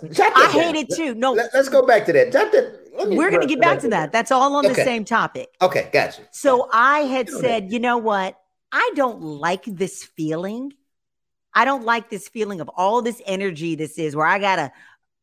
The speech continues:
Speaker 2: oh, here they're coming. I'm not interested. I gotta find a way to say a certain thing so I don't hurt their feelings." But then it just, they kept coming back 'cause I wasn't being clear. And I'm like, "This has to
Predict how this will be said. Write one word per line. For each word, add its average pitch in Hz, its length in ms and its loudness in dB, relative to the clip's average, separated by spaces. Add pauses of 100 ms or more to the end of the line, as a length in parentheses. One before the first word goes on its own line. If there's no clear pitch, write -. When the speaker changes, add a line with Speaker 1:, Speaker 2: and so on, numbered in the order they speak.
(580)
Speaker 2:
oh, 202 260 4
here 190 220 -4
they're 202 140 -2
coming. 175 400 -4
I'm 165 140 -2
not 190 220 2
interested. 170 420 -8
I 160 60 -2
gotta 151 180 -4
find 196 400 -4
a 202 60 -2
way 180 200 -2
to 170 80 -6
say 180 320 -4
a 170 40 -2
certain 170 340 -6
thing 170 180 -12
so 160 140 -8
I 147 80 -4
don't 175 240 -2
hurt 180 200 -4
their 170 160 -4
feelings." 165 500 -4 (360)
But 175 120 -8
then 196 260 0
it 196 100 -6
just, 208 220 -6
they 185 140 0
kept 220 260 -4
coming 190 300 -2
back 175 240 2
'cause 190 200 -6
I 185 220 6
wasn't 175 360 -4
being 170 240 -6
clear. 180 380 -4
And 165 80 -2
I'm 180 140 -4
like, 151 240 -6 (400)
"This 277 160 -4
has 233 260 0
to - 120 -12